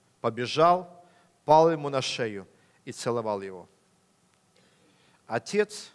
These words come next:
ждал сына. Каждый из нас уникален. Каждый из нас не похож друг на друга. И в этом есть Божья заслуга. Каждый из нас драгоценен Богу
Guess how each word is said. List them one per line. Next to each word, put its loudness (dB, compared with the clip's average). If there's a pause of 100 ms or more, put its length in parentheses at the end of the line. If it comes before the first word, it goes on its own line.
(360)
ждал 0
сына. -12 (1120)
Каждый 2
из 0
нас 0
уникален. -2 (320)
Каждый 2
из -10
нас -4 (280)
не -2
похож 0
друг -6
на -2
друга. -4 (400)
И -8
в -4
этом 0
есть -14 (440)
Божья -4
заслуга. -10 (1040)
Каждый -6
из -10
нас -6 (520)
драгоценен -4
Богу -10